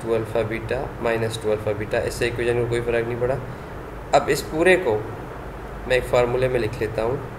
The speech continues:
कि अल्फ़ा प्लस बीटा का होल स्क्वायर माइनस ये दोनों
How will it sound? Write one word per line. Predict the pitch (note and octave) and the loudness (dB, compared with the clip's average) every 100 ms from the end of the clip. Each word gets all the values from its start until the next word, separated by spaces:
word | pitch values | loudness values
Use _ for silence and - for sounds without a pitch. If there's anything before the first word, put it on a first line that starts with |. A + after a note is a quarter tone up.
| - | -12
कि | - | -8
अल्फ़ा | B2 - C#3 C3+ | -6 4 4 4
प्लस | B2+ B2+ - | 2 2 0
बीटा | A2 - A#2+ C3 - - - - - - | -6 2 4 4 0 -8 -12 -12 -12 -2
का | A#2+ A2+ | 2 2
होल | A#2 A2+ G#2 | 4 2 2
स्क्वायर | - - - - - - - - - - - - - - - - - - - B2+ | -4 -6 -6 -8 -12 -12 -12 -12 -12 -12 -12 -12 -12 -12 -12 -12 -12 -12 -8 2
माइनस | B2 C3 D3+ | 4 4 2
ये | B2+ | 0
दोनों | A2+ A2 A2+ | 2 2 2